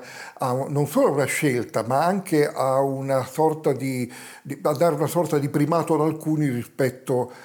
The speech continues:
di, di preminenza, diciamo meglio, ad alcuni rispetto che ad altri. Un criterio che io ho dovuto per forza applicare è quello di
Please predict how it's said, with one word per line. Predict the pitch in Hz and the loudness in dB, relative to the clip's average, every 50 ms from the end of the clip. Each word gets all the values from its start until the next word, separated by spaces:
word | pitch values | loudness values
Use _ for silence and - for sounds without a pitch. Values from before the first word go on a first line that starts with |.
| - - | -20 -8
di, | - 147 147 | -4 -4 -2
di | - 139 147 | -2 -2 0
preminenza, | - 160 151 151 156 156 160 143 120 107 - - 120 | 0 2 2 2 2 4 4 2 2 0 -2 -6 -6
diciamo | 110 110 - 139 127 127 | -6 -6 -6 -6 -6 -4
meglio, | 127 127 120 120 | -4 -2 -2 0
ad | 127 147 | 0 0
alcuni | 160 160 160 156 147 139 | -2 -2 -2 0 0 0
rispetto | 131 123 113 - 135 131 - 143 | -2 -2 -4 -4 -6 -4 -4 -6
che | 123 - 139 | -6 -6 -6
ad | 127 113 | -4 -4
altri. | 123 113 113 113 - - - - - - - - - - | -2 -2 -4 -4 -8 -10 -14 -14 -14 -16 -16 -16 -8 -2
Un | 185 185 185 | 0 0 2
criterio | 185 247 247 - 202 180 196 214 220 202 156 - | 2 2 2 4 4 4 4 4 4 4 2 2
che | - 143 | 0 0
io | 147 151 170 180 | 0 0 2 2
ho | 156 147 | 2 2
dovuto | 123 139 135 151 147 143 | 2 0 -2 -2 -2 -4
per | 127 - 127 120 | -2 -2 -4 -2
forza | - 160 165 151 160 - - 131 127 127 | 0 0 0 0 0 0 0 0 2 2
applicare | - 139 - - - 175 175 - - 135 131 143 151 160 160 160 | 0 -2 -2 -4 -8 -10 -4 -2 0 2 2 2 2 2 0 0
è | - 147 - | -2 -2 0
quello | - 156 156 147 139 131 | 0 0 2 2 2 0
di | 117 131 135 123 | 0 -4 -6 -6